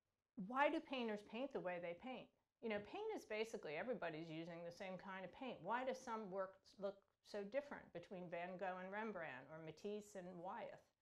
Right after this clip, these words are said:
Well, a lot of it is what the artists are taking in for, you could say inspiration,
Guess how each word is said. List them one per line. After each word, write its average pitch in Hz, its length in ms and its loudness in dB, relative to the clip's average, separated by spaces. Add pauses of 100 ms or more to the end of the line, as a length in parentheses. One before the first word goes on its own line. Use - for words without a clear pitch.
(420)
Well, 269 220 12
a 262 80 12
lot 285 280 12
of 370 120 2
it 339 180 -2
is 226 400 4 (320)
what 240 380 6 (100)
the 220 260 2
artists 202 680 4 (500)
are 190 120 8
taking 247 440 0
in 190 280 -4 (160)
for, 175 380 0 (280)
you 220 100 2
could 214 160 2
say 190 260 6
inspiration, 196 880 2